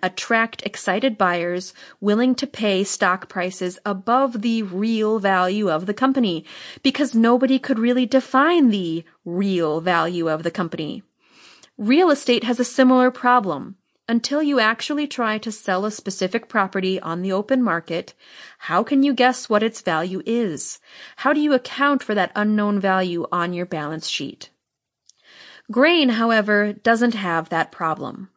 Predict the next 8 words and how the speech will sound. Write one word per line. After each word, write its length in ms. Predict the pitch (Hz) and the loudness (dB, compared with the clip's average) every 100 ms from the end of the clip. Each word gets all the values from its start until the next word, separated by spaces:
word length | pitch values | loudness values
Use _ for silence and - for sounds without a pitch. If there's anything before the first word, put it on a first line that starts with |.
| _ - - _ | _ -20 -20 _
There 180 | - 320 | 2 4
is 160 | 359 - - | 2 0 2
always 540 | 233 233 214 180 - - | 2 4 2 0 -4 -4
a 80 | 196 | -2
known, 640 | 202 233 240 247 247 240 - - | 0 2 2 2 2 -2 -4 0
underlying, 1040 | 214 233 262 247 190 185 180 175 175 190 | 4 4 4 2 0 -2 -4 -4 -6 -10
real 680 | - 196 220 233 233 226 233 | -12 -4 0 2 2 2 0
value 640 | 185 185 160 175 156 147 | 2 2 2 0 -4 -8